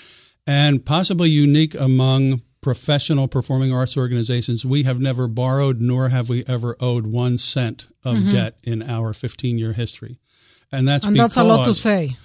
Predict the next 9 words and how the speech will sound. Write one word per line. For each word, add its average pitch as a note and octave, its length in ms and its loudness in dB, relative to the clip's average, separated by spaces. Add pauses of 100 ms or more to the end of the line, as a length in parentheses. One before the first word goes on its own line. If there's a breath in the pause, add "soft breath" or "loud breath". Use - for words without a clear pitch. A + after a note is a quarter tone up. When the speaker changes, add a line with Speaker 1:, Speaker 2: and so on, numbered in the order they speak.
(120 soft breath)
Speaker 1:
Yeah, D#3+ 240 4 (260)
and C3 140 2
that's C#3 160 0
because C3 640 -2 (440 soft breath)
we D3+ 220 4
get, C#3+ 480 0
uh, A#2+ 220 0 (160)
free D#3 300 2
labor A#2+ 440 -2